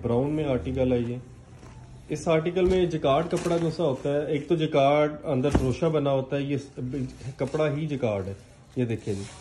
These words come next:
ये self जिकार्ड आपको इसमें नज़र भी आ रहा होगा। ये देखिए जी,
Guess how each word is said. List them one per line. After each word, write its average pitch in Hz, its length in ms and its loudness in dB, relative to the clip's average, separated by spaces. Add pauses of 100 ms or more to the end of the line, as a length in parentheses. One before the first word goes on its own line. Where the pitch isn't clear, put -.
(360)
ये 131 140 -2
self 156 440 2
जिकार्ड 139 400 2
आपको 127 220 -2
इसमें 131 240 -4
नज़र 120 240 -2
भी 131 140 -2
आ 123 100 0
रहा 117 120 -2
होगा। 117 280 -6 (180)
ये 107 100 -4
देखिए 101 280 -10
जी, 101 80 -12